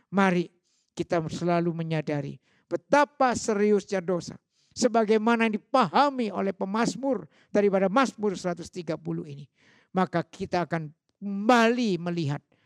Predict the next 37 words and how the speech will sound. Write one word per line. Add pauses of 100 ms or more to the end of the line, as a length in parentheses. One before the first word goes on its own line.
(160)
pengharapan
kita
hanya
ada (480)
di
dalam
Tuhan (640)
yang
kita
kenal
dalam
nama
Tuhan
Yesus
Kristus. (640)
Yang
sudah
datang
dalam
dunia
ini, (460)
yang
sudah
mati
di
atas
kayu
salib (320)
untuk
menebus
dosa (400)
dan
menanggung
hukuman
dosa (320)
bagi
saya